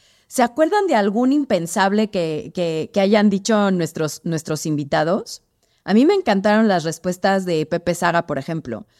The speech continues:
de que era, pues, cómo innovar dentro de una industria tan, dentro de todo, cuadrada de publicidad, ¿no? Con nada de presupuesto, regresando a esto,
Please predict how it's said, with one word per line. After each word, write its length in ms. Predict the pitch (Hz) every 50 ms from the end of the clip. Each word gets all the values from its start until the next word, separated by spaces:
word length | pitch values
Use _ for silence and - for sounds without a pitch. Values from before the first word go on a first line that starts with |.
| _ _ _ _
de 200 | 160 180 175 175
que 320 | - 175 160 160 156 -
era, 540 | - 202 202 202 202 202 202 196 196 190 190 _ _ _ _ _
pues, 240 | _ 208 214 202 -
cómo 300 | - - 254 247 247 254
innovar 360 | 262 254 240 208 190 185 180
dentro 300 | 180 190 190 185 185 175
de 100 | 160 160
una 240 | 160 160 165 170 165
industria 720 | 165 170 175 160 175 170 - _ - 160 156 156 151 156 156
tan, 520 | - - 151 147 143 139 135 131 135 _ _ _ _ _ _ _ _ _ _ _ _ _ _ _ _ _ _ _
dentro 360 | _ 156 151 156 147 135 139 135
de 100 | 131 131
todo, 300 | - 170 165 175 175 -
cuadrada 560 | - - - - 156 156 156 156 156 160 160
de 100 | 160 151
publicidad, 720 | - - 147 135 147 135 - 165 156 156 151 151 151 -
¿no? 320 | 143 143 147 160 196 190
Con 220 | - 160 151 156 -
nada 460 | - 180 170 170 170 160 165 165 170 170
de 100 | 156 135
presupuesto, 720 | - 127 127 - - 139 131 - 151 147 - - 139 139
regresando 520 | 139 147 131 139 135 - 143 147 156 151
a 100 | 147 147
esto, 340 | 139 143 - - - 139